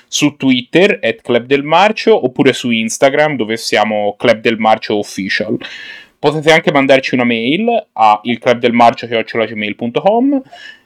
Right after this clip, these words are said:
e se questo video vi è piaciuto ci aiuterebbe tantissimo se poteste iscrivervi al canale e mettere mi piace al video e commentare anche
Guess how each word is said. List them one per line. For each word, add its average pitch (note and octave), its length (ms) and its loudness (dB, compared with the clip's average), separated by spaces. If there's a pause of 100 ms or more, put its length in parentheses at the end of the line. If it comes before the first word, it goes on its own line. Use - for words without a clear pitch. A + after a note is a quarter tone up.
e D3+ 400 2 (140)
se - 240 -6
questo C3+ 220 -4
video D#3 160 2
vi C#3+ 100 2
è C#3+ 80 2
piaciuto G3+ 580 2
ci - 160 0
aiuterebbe B2+ 520 2
tantissimo D3+ 640 -4
se B2+ 140 -4
poteste A#2 420 -6
iscrivervi A#2 400 -6
al B2 80 -2
canale D#3+ 420 2
e D3 40 4
mettere A#2 320 -2
mi A2+ 120 -2
piace G#2 420 -2
al G#2 100 -6
video G2 460 -4
e C#3+ 300 0
commentare A#2 680 0
anche G#2+ 480 -6